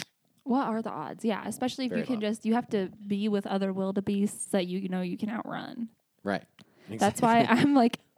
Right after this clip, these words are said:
Speaker 1: like, if people ask me what animal I am, we know I'm an aquatic person.
Speaker 2: Sure, sure, sure,
Speaker 1: I'ma
Speaker 2: sure.
Speaker 1: say a dolphin, and a lot of people would think I'd say a shark because I have an
Speaker 2: You are
Speaker 1: unhealthy obsession with sharks.
Speaker 2: And the shark week,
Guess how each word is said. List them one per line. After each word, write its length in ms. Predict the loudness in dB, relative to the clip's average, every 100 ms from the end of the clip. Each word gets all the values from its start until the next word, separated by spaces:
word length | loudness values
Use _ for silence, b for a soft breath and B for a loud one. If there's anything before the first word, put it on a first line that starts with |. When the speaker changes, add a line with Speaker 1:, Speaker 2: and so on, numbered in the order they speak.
| 2
Speaker 1:
like, 200 | 4 2
if 120 | -2
people 260 | -2 -2
ask 220 | -4 -6 -4
me 160 | 2 4
what 200 | 4 2
animal 320 | -4 -4 -4
I 120 | -4
am, 680 | -4 -6 -8 -6 -8 -8 2
we 140 | 4
know 220 | 6 4 2
I'm 140 | -2
an 80 | -6
aquatic 560 | -8 -6 -4 -2 -6 -8
person. 720 | -4 0 0 0 0 0 0
Speaker 2:
Sure, 260 | 0 2 2
sure, 200 | -2 -6
sure, 180 | -2 0
Speaker 1:
I'ma 160 | 2
Speaker 2:
sure. 60 | 0
Speaker 1:
say 180 | 0 0
a 40 |
dolphin, 840 | 0 2 4 2 0 -6 -6 -10 -8
and 160 | -6 -2
a 60 |
lot 160 | 0 0
of 80 | 2
people 300 | -2 2 2
would 160 | 2
think 200 | -2 -2
I'd 200 | -4 -4
say 220 | -2 0 0
a 20 |
shark 420 | 0 0 0 -2
because 380 | -4 -2 -2 -2
I 120 | -2 -4
have 220 | -6 -6
an 120 | -4
Speaker 2:
You 200 | -2 2
are 500 | 4 6 6 4 2
Speaker 1:
unhealthy 440 | -2 -2 -2 -2 -6
obsession 420 | -6 -10 -10 -8
with 120 | -8
sharks. 500 | -8 -12 -14 -20 -20 b b b b
Speaker 2:
And 200 | -12 -10
the 40 | -10
shark 260 | -10 -12 -10
week, 320 | -14 -16 _